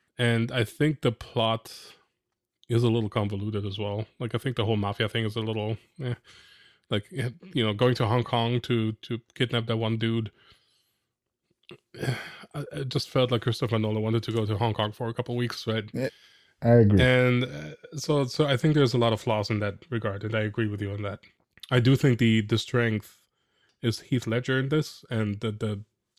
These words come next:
Speaker 1: commitment he put into the role. And, uh, it's, it's very unfortunate that we are not able to see more of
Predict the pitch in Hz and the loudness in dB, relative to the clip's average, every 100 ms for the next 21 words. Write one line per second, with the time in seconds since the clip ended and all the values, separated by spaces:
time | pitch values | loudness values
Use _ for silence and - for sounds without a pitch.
0 | _ - 107 110 - 123 117 - 120 - | _ 0 2 2 0 -2 -2 -4 -4 -2
1 | 127 127 120 - - _ 120 117 123 117 | -2 -2 -6 -12 -20 _ 0 0 0 0
2 | 113 113 147 - _ 120 113 110 110 104 | 0 0 0 -4 _ 2 4 4 4 2
3 | - - 117 113 110 113 127 110 123 117 | -2 -4 -2 0 -2 -4 -4 0 2 2
4 | 107 123 - 113 107 101 107 107 110 107 | 2 -2 0 0 0 -2 -2 -2 -2 -4
5 | _ _ - 110 110 107 107 107 107 - | _ _ -4 0 0 0 -2 -2 -4 -4
6 | 113 110 110 101 - | -4 -2 -4 -6 -12